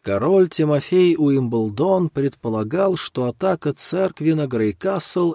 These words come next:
это всего лишь вопрос времени — поэтому сейчас ему нужно собрать как можно больше таблеток. Еще он приказал королевской алхимической лавке исследовать ингредиенты таблеток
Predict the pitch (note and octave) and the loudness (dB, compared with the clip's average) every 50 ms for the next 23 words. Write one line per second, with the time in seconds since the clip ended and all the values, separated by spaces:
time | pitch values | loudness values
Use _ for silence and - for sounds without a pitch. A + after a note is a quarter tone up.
0 | - - F#3+ F#3+ F#3 - - F3 D3+ - - - D3+ C#3+ B2+ D3+ E3+ E3 D#3+ D3+ | -2 -4 -4 -4 -4 -2 -4 -6 -6 -6 -6 -4 -4 -4 -2 0 0 2 0 0
1 | - - - C3+ D3 C#3+ - - C#3 C#3+ B2+ - - C#3 B2 A#2 B2 A#2+ B2 A2+ | -2 -6 -6 -6 -6 -6 -6 -6 -6 -6 -4 -4 -6 -6 -6 -6 -6 -4 -2 -4
2 | G2+ F#2 F2+ F2 E2+ D#2+ - - - _ _ _ _ _ - A2 G#2 G#2 G2+ - | -4 -4 -6 -8 -8 -10 -10 -14 -18 _ _ _ _ _ -6 -4 -2 -2 -4 -4
3 | A2+ G#2 G2+ F#2+ - - G2 F2+ - - A#2+ C3+ C#3 A#2 - - A2+ G#2+ G#2 G#2 | -6 -6 -6 -6 -8 -8 -8 -8 -6 -6 -6 -6 -4 -6 -6 -6 -6 -6 -4 -4
4 | G#2 A2 C3+ D3 B2+ A#2+ C3 B2 - - A#2 G#2+ G#2+ G#2+ C3 D#3 D3+ - - - | -2 -2 -4 -4 -4 -6 -6 -6 -4 -4 -6 -6 -4 -6 -4 -4 -4 -6 -6 -8
5 | B2+ - - B2+ D3 D3 C3+ B2 B2+ C#3+ C#3 B2+ A#2+ D3 D#3 D3 - - - D3 | -8 -6 -4 -4 -4 -4 -4 -4 -4 -4 -4 -4 -4 -4 -4 -4 -6 -6 -8 -6
6 | - D3+ C#3+ C#3 C#3 D3+ F3 E3 A#2+ - - - _ - _ _ _ _ - - | -4 -4 -6 -4 -2 -2 -2 -2 -4 -6 -12 -20 _ -20 _ _ _ _ -20 -20
7 | _ - F#2 F#2+ F2+ - - - - G3 G3+ F#3+ F3 D#3+ E3 E3 D#3+ - D#3 D3 | _ -10 -8 -8 -6 -6 -6 -4 -2 0 0 0 0 2 0 -2 0 0 -2 -2
8 | C3 D3+ F#3 F#3 E3 - - C#3 C#3+ C#3+ E3+ F#3+ E3+ - - - - E3 E3+ - | 0 0 0 0 0 -2 -4 -4 -4 -2 -2 -4 -4 -6 -6 -2 -2 -2 -2 0
9 | D#3+ D#3+ D3+ - - F3+ F3 F3+ E3 - D#3 - - - - B2+ A#2 A2+ E3+ F#3+ | -2 -4 -4 -4 -4 -4 -4 -2 -4 -4 -6 -8 -8 -6 -4 -4 -2 -2 -2 -4
10 | D#3+ - - _ - - D2+ - - _ - - _ - D#3+ D#3+ - - G#2 A#2+ | -4 -6 -12 _ -12 -12 -12 -14 -16 _ -20 -20 _ -6 -4 -4 -4 -4 -6 -4
11 | F3+ G3 F#3 F3+ F3+ F#3 F3 - - - F3+ E3+ E3 D#3 D#3+ E3 D3+ C3+ B2+ A#2 | -4 -2 -2 0 0 0 0 -2 -4 -4 -2 -2 0 0 0 0 0 -2 -6 -2
12 | C#3+ F#3+ F#3+ F3 D#3+ - E3+ - D#3+ E3 D#3 D3 E3+ G3 G3 D3+ A#2 - G#2 F2+ | -2 0 0 0 -2 -4 -4 -2 -4 -6 -6 -4 -2 0 0 -2 -2 -6 -10 -12
13 | - | -12